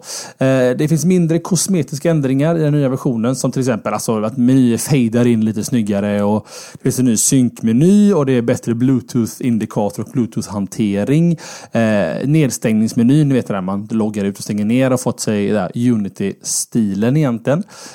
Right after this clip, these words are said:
Eh, en ny social läns för Twitter och Facebook, för dig som vill twittra och facebooka direkt genom Ubuntu istället för att gå till webbsidorna.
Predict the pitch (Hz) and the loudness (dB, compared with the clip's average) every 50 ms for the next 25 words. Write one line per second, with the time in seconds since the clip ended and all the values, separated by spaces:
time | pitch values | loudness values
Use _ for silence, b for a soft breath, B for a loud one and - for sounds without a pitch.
0 | B B - 120 113 - - 147 165 160 147 - - 160 135 - - 165 147 143 | B B -4 -2 0 2 2 4 4 4 2 0 0 -2 0 2 2 2 2 2
1 | 143 143 147 151 202 233 233 - - - - - 147 123 104 98 - 127 120 - | 2 2 2 2 2 0 0 0 -2 -4 -2 0 0 0 0 0 0 -2 -2 0
2 | - 120 117 - 135 123 - - - 170 190 - - 165 135 123 - - 120 120 | -2 -4 -2 0 -2 -2 -2 -2 -4 -4 -4 -4 -2 0 0 0 0 0 0 2
3 | 120 120 120 117 117 - 160 139 - - 113 113 120 - - 139 123 - - - | 2 2 0 -2 -2 -4 -4 -6 -4 -4 -4 -4 -4 -2 -2 -2 -2 -2 -4 -6
4 | 120 - - 127 120 113 117 120 117 135 127 139 143 - - - 156 143 127 107 | -6 -2 -2 -2 0 -2 -2 -2 0 0 0 0 -2 -4 -6 -2 0 2 2 2
5 | 90 98 113 117 117 120 117 104 92 - - 120 - - 127 110 107 113 107 110 | 2 2 0 0 2 0 -2 -2 -4 -6 -10 -10 -6 -4 -4 -4 -4 -4 -6 -4
6 | 127 104 95 - - 110 120 117 107 - - 110 104 104 110 123 143 | -4 -4 -4 -4 -4 -2 -2 -2 -2 -2 -4 -2 -2 0 -2 -2 -2